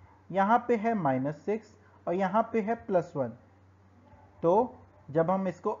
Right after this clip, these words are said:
ऐड करेंगे तो प्लस थ्री माइनस सिक्स प्लस वन कितना हो जाएगा?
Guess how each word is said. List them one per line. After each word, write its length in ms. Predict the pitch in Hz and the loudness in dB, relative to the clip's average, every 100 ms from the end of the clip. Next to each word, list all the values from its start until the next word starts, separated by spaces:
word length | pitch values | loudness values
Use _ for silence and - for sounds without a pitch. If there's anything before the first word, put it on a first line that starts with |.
| - | 4
ऐड 280 | 170 214 214 | 4 4 2
करेंगे 460 | 202 160 151 160 202 - _ _ _ - | 0 0 -2 -2 -4 -10 _ _ _ -4
तो 80 | |
प्लस 720 | 156 - _ - 196 226 247 - - | -4 -8 _ -2 4 4 2 -8 -8
थ्री 340 | 185 196 226 - _ _ - - - - | -4 -4 -6 -10 _ _ -20 -20 -20 -14
माइनस 460 | 143 156 175 208 240 | -2 2 2 2 -2
सिक्स 440 | - 208 214 - - - - _ _ 190 | 0 -2 -2 -6 -20 -20 -20 _ _ 2
प्लस 260 | 196 196 180 | 2 2 -2
वन 220 | 147 120 - _ - _ _ _ _ - | -2 -2 -10 _ -20 _ _ _ _ -8
कितना 240 | 160 233 | -2 4
हो 140 | 226 | 4
जाएगा? 340 | 202 165 135 | 4 2 2